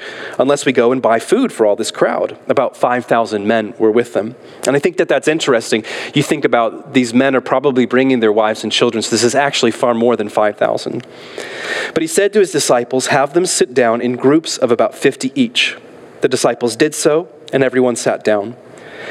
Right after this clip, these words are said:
Taking the five loaves and the two fish and looking up to heaven, he gave thanks and broke them. Then he gave them to the disciples to distribute to the people.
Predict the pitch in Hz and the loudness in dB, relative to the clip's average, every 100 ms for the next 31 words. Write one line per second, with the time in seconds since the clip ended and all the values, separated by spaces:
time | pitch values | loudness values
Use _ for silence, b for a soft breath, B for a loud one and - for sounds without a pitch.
0 | B - 151 165 151 151 147 139 131 139 | B -4 0 2 2 4 2 4 4 4
1 | 147 131 110 - 143 - 123 113 117 110 | 2 -2 -2 0 0 2 0 0 -2 0
2 | 131 143 135 - 107 110 113 113 B B | 0 2 0 0 0 0 0 -4 B B
3 | - 120 - 143 143 - 123 117 - - | -4 -2 0 0 0 -2 -2 -4 -8 -4
4 | 104 98 113 120 - 101 - - - - | -6 0 2 2 0 -4 -4 -14 -20 -20
5 | - B B B B B - 135 131 139 | -20 B B B B B -6 -2 2 2
6 | 147 151 151 139 143 123 113 120 113 107 | 2 0 2 2 2 2 0 0 -2 -2
7 | - - 123 117 - 117 120 113 104 98 | -2 0 0 0 -2 -2 -2 -2 -2 -2